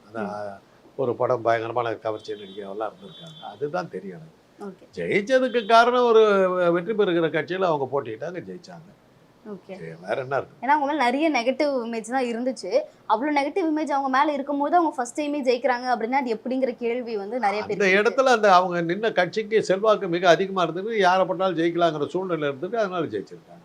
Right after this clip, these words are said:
Speaker 1: அவ்வளவுதான்.
Speaker 2: கங்கனா ரனவுத் அந்த இடத்துல நிக்க
Speaker 1: அவங்க சீட்டு
Speaker 2: வைக்கலாங்கிற ஐடியா.
Speaker 1: கேக்குறாங்கம்மா.
Speaker 2: ஓகே.
Speaker 1: பாஜகவினுடைய இதே வந்து, அஹ், ரிட்டையர்டு ஆக்ட்ரஸ், நம்ம ஊர்ல நமிதா, அஹ், இந்த மாதிரி வ-, பல ரிட்டையர், ரிட்டையர் ஆன வயதான நடிகைகள் பூராத்தையும் கட்சியில சேர்த்துறாங்க, ஞாபகம் இருக்குதா?
Speaker 2: ஆமா.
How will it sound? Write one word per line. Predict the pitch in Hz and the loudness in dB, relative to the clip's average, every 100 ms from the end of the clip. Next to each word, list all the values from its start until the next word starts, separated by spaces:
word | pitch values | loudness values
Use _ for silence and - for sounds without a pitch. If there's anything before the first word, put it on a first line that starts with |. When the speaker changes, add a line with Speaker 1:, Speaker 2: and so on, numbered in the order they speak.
| - | -20
Speaker 1:
அவ்வளவுதான். | - 175 - - - | -20 -20 -20 -20 -4
Speaker 2:
கங்கனா | 254 262 311 294 | -2 2 2 4
ரனவுத் | 294 277 262 | 2 2 0
அந்த | 240 | 2
இடத்துல | 311 | 0
நிக்க | 277 - | 2 4
Speaker 1:
அவங்க | - | 4
சீட்டு | - - | 4 2
Speaker 2:
வைக்கலாங்கிற | 269 214 | 4 6
ஐடியா. | 202 | 6
Speaker 1:
கேக்குறாங்கம்மா. | 196 185 170 123 131 190 120 92 _ - | 6 6 6 4 2 2 2 -4 _ -12
Speaker 2:
ஓகே. | 214 208 196 | -12 -2 6
Speaker 1:
பாஜகவினுடைய | 180 208 180 190 180 170 170 | 8 8 8 6 6 6 6
இதே | 185 196 | 6 6
வந்து, | 180 208 190 175 165 160 - _ - | 6 6 6 6 6 4 -4 _ 2
அஹ், | 170 156 | 6 8
ரிட்டையர்டு | 147 165 190 175 | 8 6 6 8
ஆக்ட்ரஸ், | 165 165 165 147 156 180 156 | 8 8 4 2 2 0 2
நம்ம | 156 180 | 0 2
ஊர்ல | 196 196 | 2 2
நமிதா, | 175 170 180 190 185 180 175 170 | 2 0 2 4 6 6 6 6
அஹ், | 170 160 | 6 6
இந்த | 160 | 4
மாதிரி | 165 175 170 | 0 2 4
வ-, | 160 160 156 | 6 4 6
பல | 156 156 | 6 8
ரிட்டையர், | 151 180 170 151 143 | 8 8 10 10 8
ரிட்டையர் | 151 180 170 | 6 6 6
ஆன | 160 151 | 6 6
வயதான | 147 160 156 147 139 | 6 6 4 4 2
நடிகைகள் | 156 160 156 143 139 139 | 4 4 2 2 2 4
பூராத்தையும் | 180 185 180 156 | 6 6 4 2
கட்சியில | 151 151 139 127 | 2 0 -2 -2
சேர்த்துறாங்க, | 135 131 123 123 | 0 0 -2 -2
ஞாபகம் | 151 143 | 0 0
இருக்குதா? | 127 127 196 - 220 | -4 -4 -4 -6 -10
Speaker 2:
ஆமா. | 196 | -12